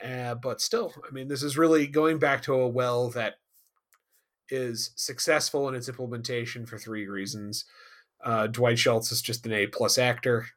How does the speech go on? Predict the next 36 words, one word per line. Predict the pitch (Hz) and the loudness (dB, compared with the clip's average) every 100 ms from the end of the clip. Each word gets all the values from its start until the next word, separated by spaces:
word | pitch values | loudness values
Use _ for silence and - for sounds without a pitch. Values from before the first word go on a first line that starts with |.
| _ - | _ 0
way | 127 | 0
better | 120 120 113 | 4 4 4
than | 110 107 | 0 -6
the | 107 | -4
material | 110 120 113 110 | -2 0 4 4
sometimes | 110 117 113 110 110 | 2 -2 -2 -2 -2
he's | 104 | -6
given. | - 113 110 | -2 -2 -2
He | 110 85 | -4 -2
elevates | 113 120 123 123 123 | 2 2 2 0 0
it. | 131 139 _ _ - - | -2 -4 _ _ -20 -10
He's | 120 | -2
just | 127 - | 2 4
so | - 139 | 4 4
good | 135 131 | 2 0
at | 127 | 2
playing | 131 127 | 2 2
this | 123 - | 0 -2
character | 131 127 123 127 131 - - - _ | 2 2 2 -2 -2 -6 -20 -20 _
that | 131 | 0
he, | 131 | 0
when | 123 131 | 0 -2
he | 131 | -4
plays | 123 139 135 117 | 0 2 2 0
the | 127 120 147 | -2 -2 -2
evil | 135 110 | 0 0
opposite | 101 123 135 - 147 | 2 2 4 2 2
<laughs> | |
version | 131 143 131 139 | 0 0 2 2
of | 117 131 | 0 0
it, | 120 - | -4 -4
it's | 120 - | -4 -4
also | 117 117 - 127 | -2 -2 2 4
a | 127 | 4
delight. | 127 123 127 127 127 - _ _ _ - - _ _ - | 4 4 4 2 -2 -12 _ _ _ -20 -20 _ _ -2
Two, | 156 147 143 143 131 | 6 6 8 4 2